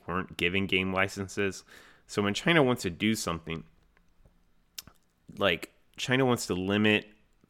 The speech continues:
children thirteen and under and children fourteen to eighteen, limit their playtime, and also kind of just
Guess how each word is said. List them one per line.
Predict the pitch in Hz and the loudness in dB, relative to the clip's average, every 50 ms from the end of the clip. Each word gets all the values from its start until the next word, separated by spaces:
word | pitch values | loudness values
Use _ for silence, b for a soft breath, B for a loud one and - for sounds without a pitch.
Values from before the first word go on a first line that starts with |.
| - _ _ - | -20 _ _ -10
children | - - 120 110 98 101 98 | -2 2 2 2 4 2 0
thirteen | 92 - 113 113 - - - 127 120 | 0 4 2 2 2 2 0 0 2
and | 117 113 107 | 4 4 4
under | 107 107 110 107 117 117 123 135 - - | 4 2 2 2 2 2 2 0 -2 -4
and | - 101 98 95 85 | -4 -4 -4 -2 -4
children | - - - 101 101 101 90 98 98 92 90 | -4 -2 2 2 2 2 2 0 -2 -2 -2
fourteen | 92 - - - 110 104 - - - 110 98 95 | -2 -6 -2 2 2 2 2 0 -2 -2 0 0
to | 92 - - | 0 -2 -2
eighteen, | 92 92 - - - 90 82 80 78 - - | -2 -4 -4 -4 -6 -6 -6 -6 -6 -8 -2
limit | 98 107 123 135 101 110 | 0 2 2 2 4 4
their | 113 104 | 2 2
playtime, | - - 101 95 98 - - 104 92 87 85 90 98 b b b b b b b b b b | 2 2 2 2 2 2 2 0 0 0 0 -2 -4 b b b b b b b b b b
and | - 98 101 | -4 0 0
also | 101 107 - - 113 98 92 92 | 0 0 0 0 2 2 2 2
kind | - - - - 113 117 | -2 -4 0 0 2 2
of | 117 | 2
just | 107 92 - | -2 -4 -6